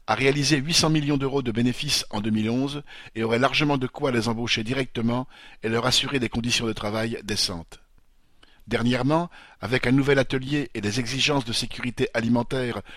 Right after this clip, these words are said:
sur la production de vanille, la charge de travail a beaucoup augmenté. Rhodia n'envisage pas, bien sûr, de payer plus, et l'entreprise en place, G S F, veut réaliser ce travail sans embauche et sans heures en plus.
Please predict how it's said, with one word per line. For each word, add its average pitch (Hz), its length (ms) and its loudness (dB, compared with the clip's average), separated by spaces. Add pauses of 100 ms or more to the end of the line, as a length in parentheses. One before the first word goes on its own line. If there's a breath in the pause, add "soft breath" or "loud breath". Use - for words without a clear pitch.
sur - 140 -6
la 98 80 -2
production 120 400 -2
de 104 80 0
vanille, 120 440 -2 (400 loud breath)
la - 120 -2
charge 151 280 4
de 127 80 2
travail 123 540 -2
a 117 100 -2
beaucoup 123 300 -2
augmenté. 104 520 -4 (720 loud breath)
Rhodia 123 420 2
n'envisage 113 460 0
pas, 123 100 2
bien 113 180 0
sûr, 147 360 -4 (220 loud breath)
de 117 100 0
payer 117 260 2
plus, 123 400 -2 (380 loud breath)
et 107 80 -2
l'entreprise 131 460 0
en 120 100 2
place, 143 400 -2 (120)
G 104 180 0
S 120 300 -2
F, - 160 -10 (300 loud breath)
veut 120 160 0
réaliser 139 420 0
ce 127 120 -2
travail 120 520 -2 (160 loud breath)
sans 143 280 2
embauche 127 440 0 (280 loud breath)
et 127 60 -2
sans 135 280 2
heures 127 200 0
en 113 60 -2
plus. - 480 -6